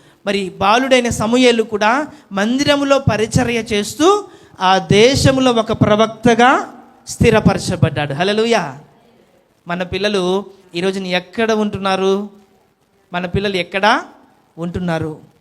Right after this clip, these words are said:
మందిరంలో ఉన్నాడు యేసు ప్రభు పన్నెండేళ్ల వయసులో. మరి మన పిల్లలు ఎక్కడ తమ బలాన్ని, తన శక్తిని ఉపయోగిస్తున్నారు? బాలుడైన సమూయేలు దేవుని మందిరంలో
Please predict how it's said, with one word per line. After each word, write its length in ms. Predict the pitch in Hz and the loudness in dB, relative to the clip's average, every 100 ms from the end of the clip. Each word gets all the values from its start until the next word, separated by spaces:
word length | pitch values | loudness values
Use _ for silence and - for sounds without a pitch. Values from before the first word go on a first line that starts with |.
| - | -6
మందిరంలో 540 | 185 220 233 233 233 | -4 0 2 4 4
ఉన్నాడు 380 | 208 196 196 196 | 2 2 0 -2
యేసు 280 | 185 185 202 | -2 -4 -4
ప్రభు 280 | 180 180 214 | -4 -2 0
పన్నెండేళ్ల 540 | - 196 196 185 170 | 0 -2 -4 -2 -2
వయసులో. 480 | 165 165 - 175 156 - _ _ _ _ _ _ - | -4 -6 -8 -10 -10 -12 _ _ _ _ _ _ -4
మరి 140 | 208 | 0
మన 180 | 226 226 | 0 0
పిల్లలు 580 | 220 247 285 277 254 240 - - _ | 0 0 4 4 4 2 -6 -20 _
ఎక్కడ 640 | 156 175 196 - - 269 262 | -6 -2 -2 -4 -10 -4 -4
తమ 260 | 247 240 226 | -2 -2 0
బలాన్ని, 500 | 180 196 220 226 226 | 0 2 2 0 -2
తన 220 | 226 208 | -4 -4
శక్తిని 480 | - 202 - 233 220 | -4 -6 -2 -2 -2
ఉపయోగిస్తున్నారు? 960 | 214 208 202 202 214 202 190 196 190 190 | -2 -6 -6 -12 -10 -4 -2 -2 -4 -6
బాలుడైన 540 | 175 196 226 214 196 | 0 2 2 -2 -4
సమూయేలు 640 | 175 185 196 208 226 302 392 - - _ | -6 -6 -2 -2 0 0 -2 -10 -20 _
దేవుని 420 | 190 214 262 269 | 2 2 2 -2
మందిరంలో 640 | 233 196 190 190 202 262 | -2 -2 -2 -4 0 0